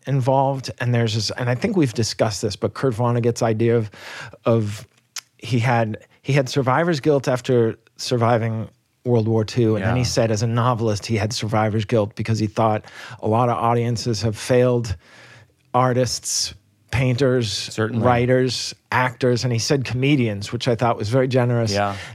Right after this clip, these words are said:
Speaker 1: And, and that's how I feel at this point. We, we can,
Speaker 2: Yeah.
Speaker 1: we can name a dozen comedians who we'd say,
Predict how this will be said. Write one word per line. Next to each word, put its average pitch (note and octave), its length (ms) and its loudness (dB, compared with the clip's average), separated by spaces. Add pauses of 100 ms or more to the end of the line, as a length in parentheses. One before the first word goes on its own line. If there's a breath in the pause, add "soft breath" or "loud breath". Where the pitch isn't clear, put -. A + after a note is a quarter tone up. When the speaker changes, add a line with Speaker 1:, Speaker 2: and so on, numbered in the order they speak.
Speaker 1:
And, A#2+ 460 0 (100)
and A#2+ 320 -2
that's C#3 220 2
how C#3+ 120 2
I A#2 80 2
feel A2+ 300 2
at G2+ 120 -4
this A#2 160 0
point. F#2+ 340 -6
We, C3+ 180 2
we C#3 240 2
can, G#2+ 100 0
Speaker 2:
Yeah. F2+ 280 0
Speaker 1:
we C#3+ 120 0
can C3+ 200 -2
name B2+ 180 2
a A#2+ 60 0
dozen B2+ 440 0
comedians A2+ 720 0 (300 loud breath)
who B2+ 100 0
we'd A2+ 220 2
say, G#2+ 240 0